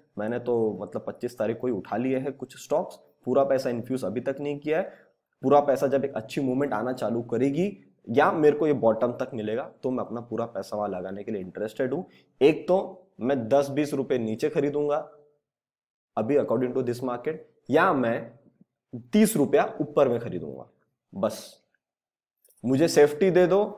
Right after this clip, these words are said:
कि आप एक तो नीचे की तरफ में आ रहे हो तो मैं कम में ले लूं, नहीं ऊपर जा रहे हो बिना किसी झिझक के तीस रुपए ज्यादा लो मेरे से,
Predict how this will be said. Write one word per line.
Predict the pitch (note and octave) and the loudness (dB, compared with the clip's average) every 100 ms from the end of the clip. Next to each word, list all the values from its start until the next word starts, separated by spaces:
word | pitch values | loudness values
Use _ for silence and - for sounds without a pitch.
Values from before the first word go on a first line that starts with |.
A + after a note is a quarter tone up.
| - _ - | -18 _ -2
कि | D#3+ | 2
आप | D3+ E3 F3 | 4 4 4
एक | E3 | 2
तो | F3+ | 2
नीचे | D#3 D3 E3 | 2 2 0
की | |
तरफ | E3 D#3 D#3 | 2 0 0
में | D#3+ | 0
आ | C#3+ | 2
रहे | C3+ D3 | 2 2
हो | D3 - _ _ _ - | 0 -8 _ _ _ -8
तो | A#2+ | -4
मैं | B2+ B2+ | -4 -2
कम | B2 | -2
में | B2 C#3 | 0 2
ले | C#3+ | 2
लूं, | C#3 D#3+ E3+ _ _ _ _ _ - | 0 -4 -10 _ _ _ _ _ -2
नहीं | C#3 E3 A3 G#3+ - - | 4 4 4 0 -6 -4
ऊपर | D3 - F#3 | 2 6 8
जा | D#3+ E3+ | 8 6
रहे | E3+ | 6
हो | G3+ A3+ - _ A2+ | 2 -2 -10 _ 0
बिना | D3+ F3 | 2 2
किसी | F3+ D#3 D#3+ | 2 0 -2
झिझक | C#3 C3+ D3+ | 0 0 2
के | G3+ | 0
तीस | G3+ E3 D3 | -2 -2 -2
रुपए | D3+ D3+ | -2 2
ज्यादा | C#3 B2 D3 | 4 6 4
लो | D#3+ | 2
मेरे | D#3 D3 | 0 -2
से, | C#3+ | -2